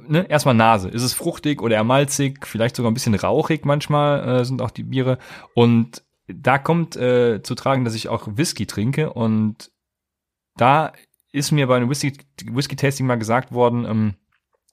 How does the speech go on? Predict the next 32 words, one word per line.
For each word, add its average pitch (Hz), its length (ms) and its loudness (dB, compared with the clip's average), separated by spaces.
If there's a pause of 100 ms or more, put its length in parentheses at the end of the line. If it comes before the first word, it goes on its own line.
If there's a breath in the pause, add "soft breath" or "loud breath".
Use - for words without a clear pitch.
(220)
du 110 100 2
musst 139 420 2 (340)
in 117 120 0
deinem 107 360 2
generellen 95 520 0
normalen 104 360 2
Leben 104 340 0 (240 loud breath)
viel 180 240 0
an 120 120 4
Sachen 135 220 2
riechen, 90 460 -4 (200)
ne? 113 180 -2 (440 loud breath)
Dann 98 120 0
kann 123 120 4
es 131 80 -2
auch 135 80 2
mal 120 100 4
sein, 123 100 4
dass 120 100 0
so 117 60 0
ein 107 120 2
Whisky 135 260 -2
nach, 113 320 0
äh, 110 80 0
nach 110 180 0
nassem 117 300 0
Pferdesattel 104 560 0
riecht, 95 400 -6
war 101 140 2
da 95 100 2
als 92 160 -2
Beispiel. 95 480 0